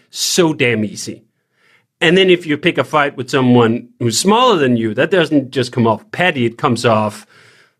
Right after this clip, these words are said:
completely misaligned. Like, what are you doing here? No one wants to listen to that.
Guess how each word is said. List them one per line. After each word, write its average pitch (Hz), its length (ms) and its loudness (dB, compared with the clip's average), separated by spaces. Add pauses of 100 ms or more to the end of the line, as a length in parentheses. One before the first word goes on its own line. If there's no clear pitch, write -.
(140)
completely 120 560 -6
misaligned. 107 540 -2
Like, 104 140 -6
what 127 200 0
are 185 40 0
you 113 120 -2
doing 120 460 2
here? 104 140 -6
No 135 200 2
one 170 260 2
wants 123 340 0
to - 120 -4
listen 120 420 0
to 104 140 -4
that. 90 360 -14